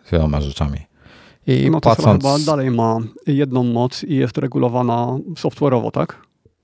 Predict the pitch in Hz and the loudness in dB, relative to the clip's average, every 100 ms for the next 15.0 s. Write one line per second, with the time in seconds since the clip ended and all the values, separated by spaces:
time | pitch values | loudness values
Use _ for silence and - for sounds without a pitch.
0 | _ - - 139 135 113 78 73 69 - | _ -10 0 0 2 2 2 2 -2 0
1 | 110 110 113 107 156 117 143 135 151 104 | 0 2 0 0 0 0 0 0 -2 -6
2 | _ _ _ _ - 113 107 - 107 101 | _ _ _ _ 2 2 2 2 2 4
3 | - 78 65 76 - _ _ _ _ _ | 2 -2 -2 -10 -14 _ _ _ _ _
4 | _ - 120 117 113 110 110 101 107 - | _ -10 -4 -2 -2 -2 -2 0 -2 -2
5 | - _ _ _ _ _ _ - 123 107 | -16 _ _ _ _ _ _ -6 0 0
6 | 98 92 90 95 92 - 95 82 - 87 | 0 0 0 0 -2 -2 -2 -2 0 0
7 | 85 - 92 95 90 92 85 - 90 87 | 0 0 0 2 2 2 -2 -6 -4 0
8 | 87 98 - _ _ _ _ _ _ - | -2 -2 -8 _ _ _ _ _ _ -10
9 | 90 87 90 87 95 95 82 80 78 - | -6 0 0 2 2 2 2 2 0 -4
10 | - 76 85 82 85 - 78 82 82 80 | -8 -2 0 0 0 -2 0 2 2 2
11 | - 131 - 87 85 135 135 73 - 131 | 2 0 2 2 2 4 4 2 0 -2
12 | 151 139 127 139 131 143 131 131 139 143 | -2 -2 0 -2 0 -2 -2 0 0 2
13 | 123 113 117 123 120 139 131 123 123 123 | 0 0 0 0 -2 -2 0 2 2 2
14 | 123 120 113 123 131 131 - 117 113 | 0 -2 -2 -4 -4 -6 -4 -6 -6